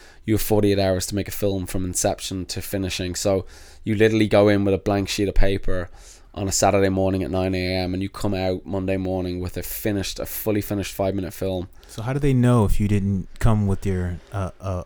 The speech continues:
Speaker 2: uh, a script or an idea ahead of time?
Speaker 1: And what they do is they give you a series of things. So they give you a prop,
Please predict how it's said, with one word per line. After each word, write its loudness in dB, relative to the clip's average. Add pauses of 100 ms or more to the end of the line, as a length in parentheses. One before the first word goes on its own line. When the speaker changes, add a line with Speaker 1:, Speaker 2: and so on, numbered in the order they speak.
Speaker 2:
uh, -6 (220)
a -6
script -2
or 2
an -6
idea -2
ahead -10
of -8
time? -4 (120)
Speaker 1:
And 4
what 4
they 8
do 6
is 4
they 4 (100)
give 2
you 2
a 2
series 2
of -2
things. -2
So -2
they 0
give -2
you 2
a 0
prop, 2